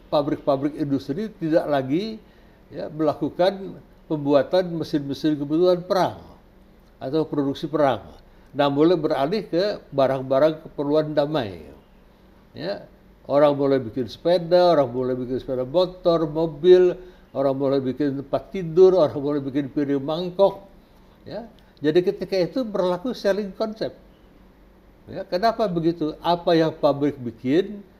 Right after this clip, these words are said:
langsung diserap oleh pasar. Kenapa se-, pasar menyerap? Pasar sedang kosong. Ya, ketika pasar sedang kosong,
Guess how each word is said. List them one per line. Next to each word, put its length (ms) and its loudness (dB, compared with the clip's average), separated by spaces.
langsung 480 2
diserap 400 0
oleh 240 -2
pasar. 560 -2
Kenapa 400 -2
se-, 160 -6
pasar 400 -2
menyerap? 540 -4
Pasar 400 -2
sedang 380 -2
kosong. 340 -8
Ya, 240 -14
ketika 340 -2
pasar 460 0
sedang 320 -2
kosong, 560 -4